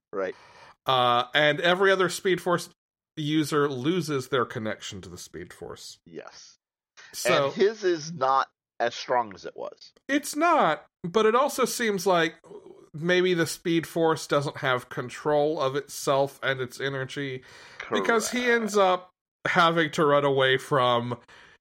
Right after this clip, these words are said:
Speaker 2: Speed Force Velociraptor.
Speaker 1: Yes.
Speaker 2: A phrase I can't say without a grin on my face.
Speaker 1: Right. I, I mean,
Speaker 2: Um,
Speaker 1: is, is, is, isn't that kind of re-redundant too?
Speaker 2: <laughs>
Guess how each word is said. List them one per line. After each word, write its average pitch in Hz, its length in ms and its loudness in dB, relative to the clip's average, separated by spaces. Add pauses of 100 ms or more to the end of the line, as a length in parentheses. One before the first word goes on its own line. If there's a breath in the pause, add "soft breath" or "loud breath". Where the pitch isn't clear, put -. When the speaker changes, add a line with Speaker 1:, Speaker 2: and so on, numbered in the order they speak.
(140)
Speaker 2:
Speed 139 400 -2
Force 139 300 -2
Velociraptor. 147 1000 0 (200)
Speaker 1:
Yes. - 1000 -12
Speaker 2:
A 160 80 2
phrase 156 340 2
I 151 120 2
can't 147 280 -2
say 143 240 0
without 135 280 2
a 120 40 0
grin 113 220 -2
on 131 140 -4
my 143 120 0
face. 170 600 -6 (100)
Speaker 1:
Right. 92 260 -4
I, 120 280 2
I 113 60 0
mean, 107 100 -2
Speaker 2:
Um, 95 100 -12 (160)
Speaker 1:
is, 123 180 -10 (100)
is, 127 140 2 (280)
is, 123 260 -6
isn't 127 240 -8
that 120 160 -4
kind 120 240 -8
of 101 140 -8 (140)
re-redundant 104 800 -6
too? 104 240 -16 (340)
Speaker 2:
<laughs> 190 760 -4